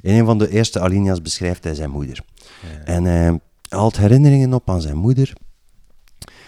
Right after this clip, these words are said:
Speaker 1: En zijn moeder is omgekomen tijdens een, ehm, een onweer.
Speaker 2: Wacht, de, eh,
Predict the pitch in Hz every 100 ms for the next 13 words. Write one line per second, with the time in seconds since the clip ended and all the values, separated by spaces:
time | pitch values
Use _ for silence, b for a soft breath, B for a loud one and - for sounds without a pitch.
0 | B B - 82 85 85 78 85 87 120
1 | 147 113 110 - 117 110 - 101 98 95
2 | - 90 85 87 - - 78 78 73 71
3 | 71 71 67 _ _ _ - 76 71 67
4 | _ 95 82 64 - - _ _ _ _
5 | - - - 107 95 - _ _ 98